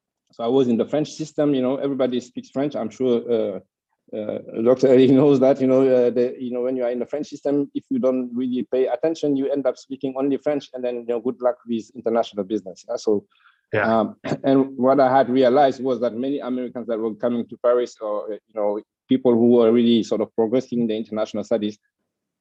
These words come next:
Speaker 1: could speak English. So, you know, I, I, I, I then decided to go to England to spend some time with a, with an English family, um, you know,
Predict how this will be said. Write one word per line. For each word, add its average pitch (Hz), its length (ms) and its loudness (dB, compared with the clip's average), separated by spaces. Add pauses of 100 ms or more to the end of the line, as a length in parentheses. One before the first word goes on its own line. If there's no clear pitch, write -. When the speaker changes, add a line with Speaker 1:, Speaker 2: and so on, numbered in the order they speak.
(140)
Speaker 1:
could 151 160 2
speak - 300 2
English. 98 360 0
So, 107 280 2
you 104 80 0
know, 101 160 0
I, 101 160 0 (200)
I, 110 140 -2 (180)
I, 101 120 -2 (200)
I 110 60 -2
then 120 240 -2
decided 117 460 -2
to 110 100 -8
go 117 180 -2
to 117 120 -8
England 135 420 -2
to 117 80 -18
spend 113 300 -6
some 117 180 -6
time 120 280 -4
with 101 160 -8
a, 98 180 -4 (680)
with 113 160 -2
an 104 100 2
English 147 320 4
family, 135 540 2 (420)
um, 107 460 -6
you 117 80 -4
know, 101 180 -4